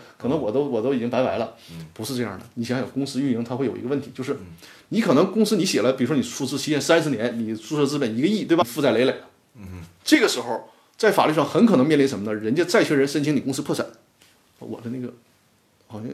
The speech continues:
Speaker 1: 呃，刚才有点卡到，没事。
Speaker 2: 嗯。
Speaker 1: 债权人很可能申请你公司破产。
Speaker 2: 债权人申请公司破产。
Speaker 1: 对。申请破产。
Speaker 2: 强制执行你的资产。
Speaker 1: 对，申请破产导致一个什么法律后果？就是所有的出资义务提前到期。你可能当时设立的时候，我这个公司出资期限三十年，甚至五十年，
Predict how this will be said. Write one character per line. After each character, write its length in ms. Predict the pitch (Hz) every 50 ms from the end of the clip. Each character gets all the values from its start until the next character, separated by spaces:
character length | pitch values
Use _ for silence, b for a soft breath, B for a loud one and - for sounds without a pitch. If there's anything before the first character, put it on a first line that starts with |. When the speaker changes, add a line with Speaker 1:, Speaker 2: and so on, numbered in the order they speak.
| - -
Speaker 1:
呃， 100 | - 110 120 113 113
刚 140 | - 127 127
才 60 | 120
有 60 | 123
点 100 | 120 117
卡 120 | 117 -
到， 80 | - 98
没 100 | 101 107
事。 60 | 113
Speaker 2:
嗯。 40 | 113 B B B B B B B B B -
Speaker 1:
债 160 | - 285 226
权 100 | 190 196
人 100 | 214 214
很 140 | - 233 240
可 120 | 226 180
能 100 | 143 170
申 140 | - 202 190
请 120 | 190 185
你 60 | 156
公 120 | 123 143 147
司 100 | 151 160
破 120 | - 190
产。 160 | - - - - - -
Speaker 2:
债 160 | - 226 202
权 200 | 147 - 117 117
人 200 | 120 113 95 98
申 200 | 101 - - 107
请 160 | 107 107 92 82
公 140 | 90 92 90
司 80 | 87
破 120 | 87 87 85
产。 80 | 82
Speaker 1:
对。 200 | - 247 220 151 - B B B B B B B B _ _ _ -
申 220 | - - 277 269
请 160 | 269 226 196
破 100 | - 277
产。 140 | 220 196 151
Speaker 2:
强 0 |
制 120 | 135 139 139
执 0 |
行 20 |
你 100 | 127 98
的 140 | 190 - -
资 120 | - 240
产。 80 | 226 -
Speaker 1:
对， 80 | - - - -
申 280 | - - - 262 285 262
请 140 | 220 165 123
破 100 | 240 226
产 140 | 180 175
导 140 | - 143 127
致 100 | 123 156
一 20 | 160
个 80 | 175
什 80 | 165 135
么 80 | 127
法 120 | - - 120
律 40 | 117
后 120 | 113 139
果？ 160 | 117 113 104 107
就 100 | 120 120
是 60 | 113
所 280 | - - 147 220 294
有 180 | 277 214 139 120
的 100 | 113 135
出 240 | 131 - - 160 139
资 160 | 131 147 156
义 80 | 170 165
务 100 | 131 120
提 180 | - - - 190
前 160 | 190 135 127
到 120 | 131 123
期。 220 | 117 - - 101 - b b b b b b b
你 100 | 151 196
可 100 | 233 190
能 100 | 170 180
当 160 | 226 208 196
时 140 | 180 196 190
设 200 | 190 - 233 208
立 80 | 190 175
的 100 | 160 147
时 40 | 135
候， 80 | 143 151
我 120 | 143 117 110
这 80 | 143
个 60 | 156 147
公 140 | 151 156
司 140 | 151 151 156
出 160 | 151 - 160
资 100 | 147 147
期 140 | 147 - 147
限 240 | 139 165 160 143 127
三 200 | 127 - 151 156
十 100 | 156 147
年， 180 | 127 120 127 127
甚 100 | 165 156
至 60 | 156
五 160 | 135 117 113
十 80 | 113 147
年， 320 | 143 117 123 135 127 -